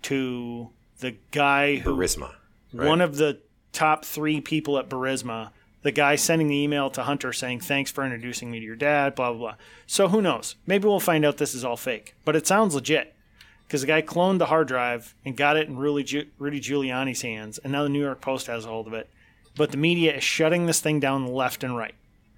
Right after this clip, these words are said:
Speaker 2: Yeah.
Speaker 1: And, and they're not saying it's fake.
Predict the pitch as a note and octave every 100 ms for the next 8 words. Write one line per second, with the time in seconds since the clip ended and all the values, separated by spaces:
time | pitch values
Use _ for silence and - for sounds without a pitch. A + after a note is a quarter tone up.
0 | _ A2+ G2+ - _ - D3+ - - -
1 | E3+ G#3 B3 B3+ C#4+ C4+ A#3 - C#4 F#3
2 | -